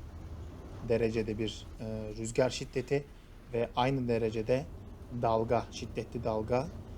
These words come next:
kuvvetli bir, e, dalga var. Bu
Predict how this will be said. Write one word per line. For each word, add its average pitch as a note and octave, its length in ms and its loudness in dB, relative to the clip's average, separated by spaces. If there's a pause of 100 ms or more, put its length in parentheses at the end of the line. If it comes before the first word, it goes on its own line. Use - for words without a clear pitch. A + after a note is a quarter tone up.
(200)
kuvvetli A#2+ 400 2
bir, B2 100 2
e, A2 640 -6
dalga A2+ 400 6
var. A#2 220 2 (520)
Bu D3 320 8